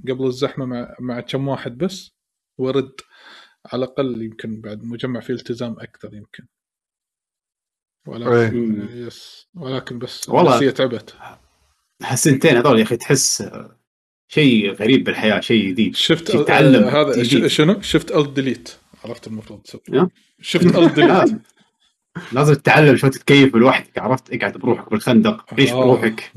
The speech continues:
Speaker 3: غير
Speaker 1: بالضبط.
Speaker 3: شتوي. ماكو حياة اجتماعية.
Speaker 1: ترى صدق يمكن تدري من اللي مرتاحين يعني وما تأثروا وايد، اللي هم النا-، مو اللي... الناس اللي عادي يقعدون بالبيت طول الأسبوع، حتى الديوانية مثلا ما يروح وايد أو ما يتجمع مع شباب وايد، يتواصل بينهم بين فترة وفترة،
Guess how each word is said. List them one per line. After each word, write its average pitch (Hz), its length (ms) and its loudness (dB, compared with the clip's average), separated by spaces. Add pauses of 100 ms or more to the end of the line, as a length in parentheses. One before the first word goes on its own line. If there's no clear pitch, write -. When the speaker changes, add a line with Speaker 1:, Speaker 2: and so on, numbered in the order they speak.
Speaker 3:
غير 117 120 2
Speaker 1:
بالضبط. 131 200 2
Speaker 3:
شتوي. 113 340 2 (920)
ماكو 143 280 2
حياة 139 140 4
اجتماعية. 120 640 2 (300)
Speaker 1:
ترى 160 180 2
صدق 180 240 2
يمكن 185 220 2
تدري 185 220 4
من 190 180 4
اللي 143 160 2
مرتاحين 135 560 -2
يعني 110 160 -6
وما 120 260 -4
تأثروا 120 640 -6
وايد، 135 280 -4
اللي 131 160 -4
هم 151 160 -2
النا-، 147 300 -4
مو 143 200 -4
اللي... 190 260 2
الناس 135 540 -4
اللي 131 100 -4
عادي 135 600 -2 (460)
يقعدون 131 300 0
بالبيت 131 380 0
طول 127 160 0
الأسبوع، 120 640 -6
حتى - 300 -6
الديوانية 120 340 -6
مثلا 117 220 -10
ما 120 180 -8
يروح 117 400 -12
وايد 113 320 -10
أو 107 80 -12
ما 120 120 -10
يتجمع 120 320 -10
مع 110 140 -8
شباب 113 360 -14
وايد، 107 340 -12
يتواصل 123 360 -2
بينهم 127 200 -6
بين 127 180 -8
فترة 135 380 -4
وفترة، 135 480 -4